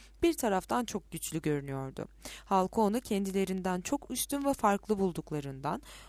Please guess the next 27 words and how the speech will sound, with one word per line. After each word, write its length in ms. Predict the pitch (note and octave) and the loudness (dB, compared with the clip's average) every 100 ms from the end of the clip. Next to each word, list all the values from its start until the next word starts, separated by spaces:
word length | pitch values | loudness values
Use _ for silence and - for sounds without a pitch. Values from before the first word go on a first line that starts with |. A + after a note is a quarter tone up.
| - | -4
onda 580 | - A3+ A#3 C#4 F#4+ E4 | 2 2 4 2 2 2
bir 160 | D4+ E4 | 0 0
tanrısallık 800 | - B3+ B3 - A#3+ A#3+ C4 G#3 | 0 0 0 2 2 2 0 2
var 200 | F3 D#3 | 2 0
diye 220 | D#3 C#3+ | -4 -4
düşünmüş 1000 | - F3 A3 F4 - - C4 E4+ - C4+ | -6 -4 -4 -4 -8 -10 -4 -2 -2 -4
ve 120 | C4+ | -4
vücudunun 540 | A#3 A#3 A3+ A#3+ C4 | -2 -2 -2 -2 -2
üçte 340 | A#3+ - - C#4 | -4 -4 -2 -2
ikisinin 440 | - F#3+ E3+ D#3+ | -4 -6 -6 -6
tanrı, 480 | - D3 C#3+ G#3 D#4+ - - | -6 -6 -2 -2 -2 -6 -4
üçte 340 | - - A3+ | -2 2 2
birinin 280 | F#3+ G3 D4 | 2 0 -2
insan 340 | B3+ A#3 A#3+ | -4 -2 0
olduğuna 340 | G#3 E3 D3+ D3 | 0 0 -2 -6
inanmıştı. 640 | C#3+ C#3 C3+ C3 - - D3+ - - - - - - - - - - - - | -6 -6 -8 -10 -12 -14 -18 -20 -20 -20 -20 -20 -20 -20 -20 -20 -20 -4 4
Bu 100 | G4 | 8
yüzden 400 | F#4+ A#3 G#3+ G3 | 8 8 6 6
annesinin 580 | B3 C4 C4 - G3+ | 4 4 2 0 -2
tanrıça 500 | F#3 G3+ F#3+ A3+ - | 2 2 2 2 0
Ninsun, 760 | F3+ F3 A3+ A3 - F3 B3 D#4 | 0 0 0 -2 0 0 0 4
babasının 540 | A#3+ A#3+ - B3 B3 | 4 4 2 -2 -2
da 60 | C4+ | -2
kendisinden 720 | - A#3 A#3 A#3+ B3 B3+ C4+ | 0 -2 -2 -4 -2 -2 2
bir 100 | D#4+ | 2
önceki 420 | B3+ G3 G#3 - | 2 0 -2 -6
kral 460 | - E3 E3 A3 | -4 0 4 4